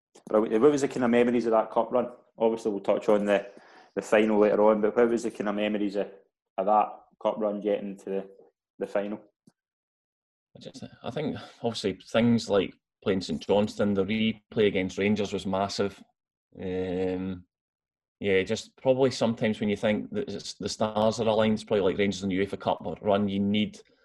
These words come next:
Speaker 2: people to excel, you need a little bit of luck, um, and you need, yeah, you need your team to be functioning at a high level. So no, we were, we were fortunate enough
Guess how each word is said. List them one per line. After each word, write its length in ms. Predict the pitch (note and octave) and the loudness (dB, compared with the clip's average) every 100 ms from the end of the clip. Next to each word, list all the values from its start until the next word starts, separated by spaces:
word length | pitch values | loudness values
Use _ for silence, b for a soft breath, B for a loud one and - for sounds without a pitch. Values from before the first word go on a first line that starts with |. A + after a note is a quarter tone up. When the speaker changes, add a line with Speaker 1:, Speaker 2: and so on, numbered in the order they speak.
| _ _ _ _ _ - | _ _ _ _ _ -8
Speaker 2:
people 240 | A2 G2+ | -4 -4
to 120 | - | -2
excel, 560 | F#2 F2 G#2 G2+ G2 - _ _ _ - | -2 0 2 4 4 0 _ _ _ -6
you 80 | G2+ | -2
need 180 | G2 | 0
a 60 | F#2 | 2
little 260 | G2 G#2+ G2 | 2 2 2
bit 140 | E2+ | 2
of 120 | C2+ | 0
luck, 320 | F#2+ F2+ - - _ _ _ _ _ _ _ F#2 | 0 0 -4 -18 _ _ _ _ _ _ _ -6
um, 520 | F#2 F#2 F2+ F2+ F2 | -4 -2 -2 -2 -2
and 100 | F#2+ | -2
you 60 | |
need, 260 | G2 G2+ - _ _ | -2 -2 -6 _ _
yeah, 160 | F2+ E2+ | -6 -4
you 120 | E2+ | -2
need 180 | G#2 G#2 | -2 -2
your 100 | F#2 | -6
team 220 | - G2 | -6 -6
to 60 | D2 | -4
be 120 | F2 | -6
functioning 400 | F2+ F#2+ F#2 F2+ | -4 -6 -4 -4
at 60 | D2 | -4
a 40 | |
high 160 | F2 F2 | -2 0
level. 380 | F2+ G#2 A2 - | 0 0 -2 -4
So 300 | - F#2+ b b b b | -4 -4 b b b b
no, 160 | G2+ G2 | -2 2
we 100 | G2+ | 2
were, 140 | G2 - | 2 -2
we 100 | G2 | -4
were 120 | G2+ | -4
fortunate 500 | G2+ A2 G#2 - G2+ | -2 0 0 0 -4
enough 400 | F2 F2+ F2 - | -2 -4 -6 -16